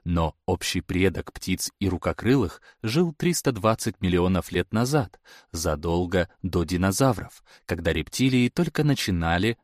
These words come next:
завоёвывать мир. Эта предковая рептилия, безусловно, не летала, потому что среди её потомков не только птицы и рукокрылые, но также все змеи и черепахи, динозавры и млекопитающие,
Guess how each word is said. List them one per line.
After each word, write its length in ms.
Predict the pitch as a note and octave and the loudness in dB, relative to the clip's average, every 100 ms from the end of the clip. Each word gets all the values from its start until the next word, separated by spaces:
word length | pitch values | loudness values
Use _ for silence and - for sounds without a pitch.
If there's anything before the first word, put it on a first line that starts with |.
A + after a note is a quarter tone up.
| - | -6
завоёвывать 960 | C#3+ D#3+ E2 D#2 D2+ D#2 D#2 D#2 - | 0 2 2 0 -4 -2 -4 -4 -2
мир. 280 | F2 D#2+ - _ _ _ _ _ _ _ _ - | 0 0 -6 _ _ _ _ _ _ _ _ -2
Эта 300 | A#2+ A#2+ G#2+ | 0 0 0
предковая 720 | G#2+ A2+ - - F#2 F2 D#2+ | 2 2 2 0 2 4 2
рептилия, 640 | - - D3+ B2+ D2+ C#2+ - _ | -2 -2 0 0 -2 -4 -12 _
безусловно, 800 | F2+ F2 E2+ C3 C#3 C#3+ C3 - C3 | -4 -2 -2 0 0 2 0 0 0
не 180 | C#3 | 2
летала, 560 | C#3 D3 E3+ C#3 D#2 - _ _ _ | 2 0 0 2 0 -6 _ _ _
потому 320 | F2+ E2+ E2 | -4 -2 -2
что 180 | - E2+ | -4 -6
среди 320 | - F2 E2 | -4 -2 -2
её 320 | D#2+ E2 E2+ | -2 0 -2
потомков 640 | D#2 E2+ F#2+ A2 - A2 - _ | -2 -2 -2 -2 -2 -6 -6 _
не 180 | F#2 F2 | -2 0
только 320 | C#3+ F3 - | 0 0 -2
птицы 480 | - - F#2+ - G2 | -4 -4 -4 -2 -2
и 180 | - G#2+ | 0 0
рукокрылые, 720 | G2+ A2+ - D3 C3 E2 D2 - _ _ - | 0 -2 -2 -2 0 -2 -6 -10 _ _ 0
но 140 | G3+ | 0
также 420 | - C3+ B2+ G2+ | 4 2 4 0
все 240 | G2 - F2 | 0 0 0
змеи 560 | - F2 A#2 A#2+ B2 - | 0 0 2 2 -2 -4
и 80 | A#2 | -6
черепахи, 760 | - A2+ - D#3 B2+ - D2+ - - _ | 0 0 4 2 2 -2 -10 -14 -20 _
динозавры 720 | F#2+ E2 D#2 E2+ D#2+ D#2+ E2+ - _ | -2 0 0 2 0 2 -2 -2 _
и 80 | F2+ | -4
млекопитающие, 1120 | D#2+ D#2 E2+ G2 C#3 C#3 F2+ - E2 D2+ | -2 -2 -4 -2 0 2 2 0 -4 -6